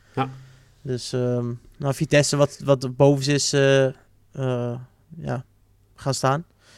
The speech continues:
Speaker 2: Dus ik ben benieuwd, man. Ik denk wel dat ze volle bak er tegenaan gaan, ondanks dat ze natuurlijk niet veel man hebben. Maar ik denk wel dat het goed moet komen.
Speaker 1: Maar je, je zou toch ook gewoon mensen kunnen sparen? Dat je gewoon zegt van, we zetten hier,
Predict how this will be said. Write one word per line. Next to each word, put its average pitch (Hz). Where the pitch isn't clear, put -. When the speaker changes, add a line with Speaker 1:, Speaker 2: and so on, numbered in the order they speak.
Speaker 2:
Dus -
ik 165
ben 147
benieuwd, 151
man. 160
Ik 131
denk 131
wel 135
dat 135
ze 135
volle 139
bak 139
er 143
tegenaan 147
gaan, 135
ondanks 131
dat 131
ze 135
natuurlijk 127
niet 127
veel 131
man 123
hebben. 120
Maar 107
ik 131
denk 123
wel 123
dat 127
het -
goed 127
moet 120
komen. 113
Speaker 1:
Maar 107
je, 127
je 131
zou 147
toch 135
ook 143
gewoon 147
mensen 143
kunnen 123
sparen? 131
Dat 95
je -
gewoon 113
zegt 110
van, 110
we 110
zetten 110
hier, 107